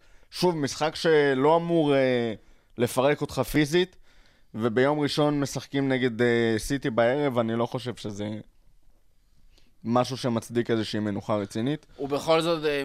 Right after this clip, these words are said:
Speaker 2: במשחק הקודם, אה, הלכנו ממש אחלה מול גנק,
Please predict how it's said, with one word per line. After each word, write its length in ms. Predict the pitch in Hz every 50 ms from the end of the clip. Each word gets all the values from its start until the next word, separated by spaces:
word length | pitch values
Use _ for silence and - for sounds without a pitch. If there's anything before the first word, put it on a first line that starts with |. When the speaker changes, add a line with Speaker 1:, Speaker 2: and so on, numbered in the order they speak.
| 139 139 135
Speaker 2:
במשחק 400 | 135 135 135 123 - - 156 147
הקודם, 640 | 151 - - 139 127 139 147 156 165 175 175 170 156 - _ _ _ _ - _ _ _ _ -
אה, 180 | 120 131 135 143 -
הלכנו 440 | 135 139 143 135 151 160 151 143 135
ממש 220 | 139 143 135 -
אחלה 180 | 160 - 165 147
מול 200 | 135 131 127 117
גנק, 340 | 104 135 147 170 185 175